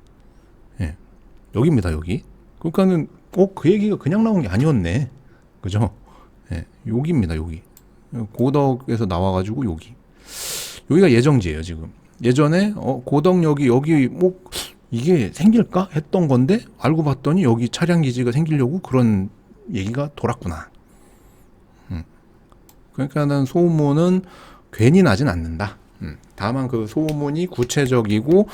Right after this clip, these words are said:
뭔가 이제 그 실현되는 거는 시간이 오래 걸리고요. 뭐 소문이다 보니까 열 개 중에 뭐 한 일곱 개는 가짜일 수 있지만 세 개 정도는 진짜라고 보시면 될 것 같아요.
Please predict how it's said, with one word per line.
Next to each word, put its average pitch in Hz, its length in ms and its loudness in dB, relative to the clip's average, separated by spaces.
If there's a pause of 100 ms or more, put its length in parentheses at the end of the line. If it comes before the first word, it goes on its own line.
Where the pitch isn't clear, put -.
(300)
뭔가 110 280 4
이제 98 280 2
그 85 600 -2
실현되는 165 600 6
거는 98 180 0
시간이 92 340 -4
오래 98 260 -4
걸리고요. 101 560 -2 (380)
뭐 90 260 -2 (140)
소문이다 180 560 2
보니까 92 400 -8
열 98 220 0
개 147 180 -2
중에 117 380 -2
뭐 92 240 -4
한 90 500 -4
일곱 160 320 2
개는 139 300 2
가짜일 107 400 -4
수 - 100 -8
있지만 117 440 -4
세 175 240 0
개 180 120 4
정도는 120 440 -2
진짜라고 117 680 -4
보시면 101 320 -6
될 82 120 -12
것 - 120 -14
같아요. - 340 -18